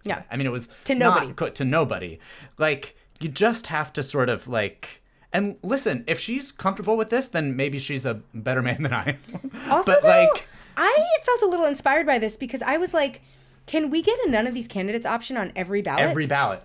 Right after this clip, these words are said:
Speaker 1: Because
Speaker 2: Oh, that
Speaker 1: I
Speaker 2: would
Speaker 1: would vote
Speaker 2: solve
Speaker 1: for none
Speaker 2: all
Speaker 1: of,
Speaker 2: of my
Speaker 1: solve
Speaker 2: problems
Speaker 1: all
Speaker 2: right
Speaker 1: my
Speaker 2: now.
Speaker 1: problems. I would vote for none of these
Speaker 2: <laughs>
Speaker 1: candidates in Democratic primary, no problem.
Speaker 2: Yeah.
Speaker 1: Like, I feel like there's been numerous races in the last twenty years where none of these candidates could have easily won if it had been an option.
Speaker 2: For sure.
Speaker 1: So I felt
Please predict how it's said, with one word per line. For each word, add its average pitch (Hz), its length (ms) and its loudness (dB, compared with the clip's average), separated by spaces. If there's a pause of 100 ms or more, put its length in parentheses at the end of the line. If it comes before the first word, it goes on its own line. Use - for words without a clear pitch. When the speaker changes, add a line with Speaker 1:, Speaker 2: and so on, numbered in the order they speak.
(140)
Speaker 1:
Because 269 180 0
Speaker 2:
Oh, 285 40 0
that 262 80 4
Speaker 1:
I 294 40 6
Speaker 2:
would 403 60 6
Speaker 1:
would 539 100 6
vote 587 60 8
Speaker 2:
solve - 120 6
Speaker 1:
for 403 60 6
none 330 100 8
Speaker 2:
all - 60 4
Speaker 1:
of, - 60 6
Speaker 2:
of 127 40 -4
my 196 80 -2
Speaker 1:
solve 208 100 -8
Speaker 2:
problems 302 320 6
Speaker 1:
all 302 120 6
Speaker 2:
right 427 80 4
Speaker 1:
my 415 80 2
Speaker 2:
now. 254 40 0
Speaker 1:
problems. 175 280 0
I 208 80 4
would 320 80 2
vote 349 120 4
for 311 80 0
none 220 140 4
of 220 80 0
these 220 120 2
Speaker 2:
<laughs> 226 60 0
Speaker 1:
candidates 220 240 2
in 196 100 -2
Democratic 214 380 2
primary, 247 280 2
no 294 120 2
problem. 381 380 2 (420)
Speaker 2:
Yeah. 98 220 -4
Speaker 1:
Like, 320 240 0 (380)
I 320 120 4
feel 508 400 6
like 233 300 0
there's 370 340 4
been - 300 2
numerous 349 460 4
races 214 340 0
in 170 80 -6
the 170 60 -6
last 160 240 -2
twenty 175 200 -6
years 151 400 -8 (280)
where 214 320 4
none 214 240 2
of 202 40 -2
these 196 140 -2
candidates 170 420 -4
could 214 140 -4
have 180 260 -6
easily 262 440 0
won 147 340 -14 (720)
if 233 320 0
it 208 100 -2
had 196 120 0
been 180 140 -2
an 160 100 -6
option. - 460 -12 (220)
Speaker 2:
For - 140 -10
sure. 143 200 -2
Speaker 1:
So - 60 4
I 294 120 2
felt 605 180 4